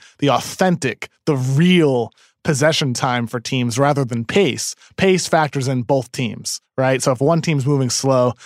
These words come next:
and one team's moving fast, pace will equal towards the middle. With possession time, it looks solely at that one team and how quickly they get a shot up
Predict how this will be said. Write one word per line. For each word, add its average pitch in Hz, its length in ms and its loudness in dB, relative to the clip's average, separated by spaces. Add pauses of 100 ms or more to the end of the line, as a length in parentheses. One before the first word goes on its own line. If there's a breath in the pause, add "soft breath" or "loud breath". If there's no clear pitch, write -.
(120)
and 127 100 -4
one 139 140 2
team's 131 240 0
moving 127 200 2
fast, 123 560 0 (280 soft breath)
pace 147 240 0
will 135 120 0
equal 123 260 -2
towards 117 300 -2
the 110 80 -4
middle. 110 320 -2 (220)
With 117 160 -2
possession 147 400 0
time, 120 260 -4
it 113 120 -10
looks 123 160 -6
solely 139 800 0 (240)
at - 100 -8
that 123 180 -2
one 143 300 -2
team 120 460 -4 (260 soft breath)
and 131 80 -4
how 123 160 0
quickly 139 400 -2
they 123 140 0
get 127 120 0
a 117 40 -2
shot 120 340 2
up 113 160 0